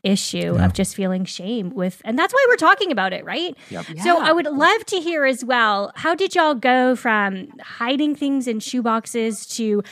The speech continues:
Speaker 1: giving away a million dollars? And
Speaker 4: <laughs>
Speaker 1: also, what, what's the why behind that
Speaker 3: Yeah.
Speaker 1: too?
Speaker 3: Yeah. So, uh, you know, like you're just talking about, um,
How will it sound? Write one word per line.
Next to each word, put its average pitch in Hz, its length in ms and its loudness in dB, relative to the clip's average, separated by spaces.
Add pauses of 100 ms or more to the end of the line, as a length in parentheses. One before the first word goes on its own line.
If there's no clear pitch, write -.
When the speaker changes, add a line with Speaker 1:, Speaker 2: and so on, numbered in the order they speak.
(280)
Speaker 1:
giving 294 280 4
away 262 260 6
a 233 120 0
million 220 400 0
dollars? 196 540 0
And 208 320 -2
Speaker 4:
<laughs> - 20 -10
Speaker 1:
also, 302 500 2 (260)
what, 220 500 2 (320)
what's 233 460 -4
the 269 160 0
why 196 640 0 (220)
behind 202 420 -6
that - 140 -8
Speaker 3:
Yeah. 87 100 -8
Speaker 1:
too? 185 320 -10 (240)
Speaker 3:
Yeah. 90 180 -8 (680)
So, 160 380 4
uh, 127 400 4 (840)
you 135 140 4
know, 117 100 2
like 151 260 4
you're 208 120 4
just 160 160 0
talking 127 240 0
about, 87 360 -4
um, 107 500 -2